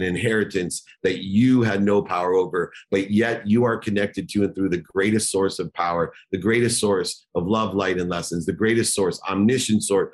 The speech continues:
all-powerful source of everything, of more than enough of everything for everyone. And if you can do that, I promise you,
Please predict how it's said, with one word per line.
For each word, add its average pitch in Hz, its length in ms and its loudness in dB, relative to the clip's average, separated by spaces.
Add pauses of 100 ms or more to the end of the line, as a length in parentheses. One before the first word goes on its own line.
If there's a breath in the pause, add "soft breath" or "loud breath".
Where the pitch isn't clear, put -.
(180 loud breath)
all-powerful 131 720 0
source 104 420 -2 (160 loud breath)
of 113 220 0
everything, 92 580 -2
of 85 140 -6
more 120 240 2
than 117 160 2
enough 101 300 2
of 87 100 -4
everything 90 480 -2 (240 soft breath)
for 98 120 2
everyone. 92 560 0 (260 soft breath)
And 113 100 2
if 113 100 -4
you 143 140 2
can 127 180 0
do 110 140 4
that, 95 160 0
I 90 80 -4
promise 107 560 -4
you, 117 320 -2